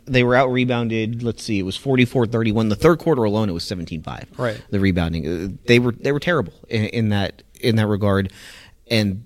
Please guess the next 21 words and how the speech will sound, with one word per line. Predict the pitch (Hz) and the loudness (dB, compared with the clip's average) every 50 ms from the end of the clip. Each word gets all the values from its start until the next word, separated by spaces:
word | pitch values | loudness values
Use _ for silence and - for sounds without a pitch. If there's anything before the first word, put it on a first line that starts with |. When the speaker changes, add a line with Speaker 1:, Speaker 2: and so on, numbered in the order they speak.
| - _ - | -16 _ -2
Speaker 1:
that's | 123 117 110 - - - | 0 0 2 0 -2 -4
the | - 107 | -4 -2
big | 95 104 92 | -2 -2 -2
drop | - 98 95 87 - | -2 -2 -4 -4 -4
off | 87 82 85 - | -6 -8 -6 -6
right | 92 78 - | -8 -8 -6
now. | 85 85 71 76 - - | -6 -6 -6 -6 -8 -10
And | - 101 98 98 95 95 90 - - - | -6 -4 -2 -2 -2 -2 -4 -6 -6 -4
it's | 113 107 - | -4 -4 -2
going | - 123 123 123 135 | 0 2 4 4 4
to | 127 - | 4 2
hurt | - 156 160 - | 0 0 -4 -2
them | - 120 110 | -2 -2 -2
at | 101 - | -2 -2
some | - 131 135 135 | -2 0 0 0
point | 135 117 110 101 95 87 - | 0 0 0 0 0 -2 -4
in | - - 107 | -4 -4 -2
a | 101 | -2
big | 92 95 110 101 92 | 0 0 0 0 4
game, | 107 120 127 120 104 98 90 90 95 - - - - - - - - _ _ _ _ _ _ _ 101 | 4 6 6 6 4 2 0 -2 -4 -6 -10 -20 -20 -20 -20 -20 -20 _ _ _ _ _ _ _ -2
and | 101 98 98 95 95 92 90 | 0 0 2 0 -2 -2 -6